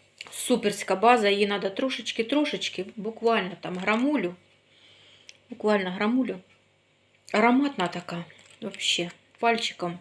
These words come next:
чик-чик. І сразу закривати, щоб вона не висохла. Нанесли. І тіні, і вообще не скачується. Ну, у мене такий колір, що воно не видно дуже. Обалденно. Даже краще, ніж Ейвоновська. Отак.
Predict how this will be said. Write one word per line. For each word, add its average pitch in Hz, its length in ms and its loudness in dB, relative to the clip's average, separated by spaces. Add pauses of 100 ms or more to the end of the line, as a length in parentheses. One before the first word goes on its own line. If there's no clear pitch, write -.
чик-чик. - 340 -10
І - 160 -6
сразу 220 280 4
закривати, 214 420 2
щоб 175 140 -6
вона 185 180 -2
не 190 100 -6
висохла. - 360 -8 (680)
Нанесли. 233 600 2 (720)
І 208 100 -2
тіні, 185 540 0
і 196 100 -4
вообще 208 440 4
не 190 140 -2
скачується. 214 640 4
Ну, 208 100 4
у - 20 6
мене 202 180 4
такий 202 280 0
колір, 214 420 4
що - 140 0
воно 190 160 -2
не 196 140 -2
видно 226 300 4
дуже. 156 280 -6 (1500)
Обалденно. 185 1300 4
Даже 196 440 2
краще, 220 480 6
ніж 196 640 -2 (300)
Ейвоновська. 180 640 -2 (460)
Отак. - 340 -10